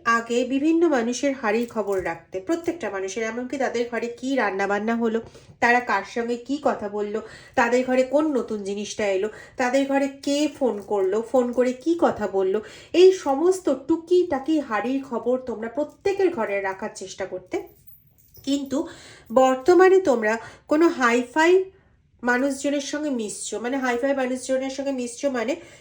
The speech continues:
বলতে গেলে তোমাদের স্ট্যাটাসকে বাড়ানোর চেষ্টা করছো। তোমরা এই সময় বেশ টেন টেন দেখছো।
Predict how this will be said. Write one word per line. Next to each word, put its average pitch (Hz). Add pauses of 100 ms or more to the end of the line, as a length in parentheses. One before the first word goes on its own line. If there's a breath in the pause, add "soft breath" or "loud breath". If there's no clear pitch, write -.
(140 loud breath)
বলতে 285
গেলে 294
তোমাদের 262
স্ট্যাটাসকে 285
বাড়ানোর 220
চেষ্টা 285
করছো। 285 (460 loud breath)
তোমরা 302
এই 294
সময় 294
বেশ 320 (320)
টেন 254
টেন 285
দেখছো। 208